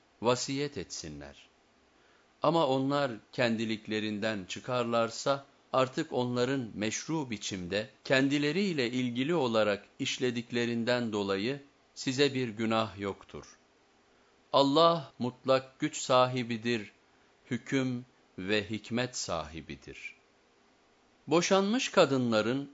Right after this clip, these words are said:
örfe göre geçimlerinin sağlanması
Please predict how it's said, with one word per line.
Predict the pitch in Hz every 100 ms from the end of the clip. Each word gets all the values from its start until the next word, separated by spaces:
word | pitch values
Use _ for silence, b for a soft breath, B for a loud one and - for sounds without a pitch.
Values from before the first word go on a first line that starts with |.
| -
örfe | 131 135 131 196
göre | 139 123 107
geçimlerinin | 98 120 - 143 139 139 139 143 160
sağlanması | 143 123 110 101 98 95 95 - 160